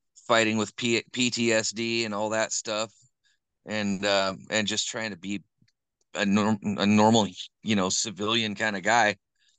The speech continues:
after living in combat. That, it, it seems like a, it's a tough struggle for a lot of those guys, and I just kinda wanted to honor them with that song. So I, I was pretty happy T J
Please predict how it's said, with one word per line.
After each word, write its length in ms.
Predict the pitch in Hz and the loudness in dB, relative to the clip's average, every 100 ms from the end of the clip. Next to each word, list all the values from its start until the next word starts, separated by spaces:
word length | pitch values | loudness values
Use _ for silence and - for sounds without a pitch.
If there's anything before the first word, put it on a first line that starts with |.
| _ | _
after 520 | 117 113 - 107 104 - _ _ _ _ _ _ _ _ - | 0 0 0 -2 -4 -8 _ _ _ _ _ _ _ _ -2
living 420 | 117 120 110 101 | 4 4 4 0
in 120 | 92 | -2
combat. 640 | 92 113 110 95 73 67 - | 0 2 2 2 -2 -4 -6
That, 180 | 90 82 | -8 -8
it, 180 | - 92 - - | -6 -8 -8 -6
it 160 | 98 | -4
seems 320 | - 104 101 104 | -2 -2 -2 -2
like 160 | 98 | -2
a, 200 | 95 90 - _ _ _ _ _ _ _ | -2 -4 -8 _ _ _ _ _ _ _
it's 140 | - - | -4 -2
a 60 | |
tough 240 | 101 117 101 | 0 0 0
struggle 400 | - 107 98 95 | -2 0 0 -2
for 160 | 101 | -4
a 80 | 90 | -2
lot 260 | 90 82 85 | 0 -2 -4
of 60 | |
those 180 | 85 80 | -6 -4
guys, 340 | - 85 80 82 | -2 0 0 -4
and 160 | 76 - - | -10 -12 -6
I 160 | 95 | -2
just 300 | 87 92 - - | -2 -2 -4 -2
kinda 240 | 104 95 | 0 2
wanted 260 | 92 90 82 | 4 2 2
to 60 | |
honor 320 | 76 87 90 | 2 2 0
them 340 | 82 90 85 80 - _ _ _ _ _ _ | 0 0 0 -4 -12 _ _ _ _ _ _
with 160 | 92 87 | -4 2
that 220 | 92 76 | 2 2
song. 380 | - 87 85 85 | 0 -2 -4 -6
So 380 | - 92 87 85 - | -4 -4 -4 -8 -14
I, 200 | - 95 92 _ _ _ _ _ | -6 -6 -6 _ _ _ _ _
I 100 | 92 | -4
was 140 | 90 | -2
pretty 220 | - 95 90 | 0 0 2
happy 300 | 92 82 85 | 2 2 0
T 200 | 98 92 | 2 2
J 280 | 87 82 | 2 -2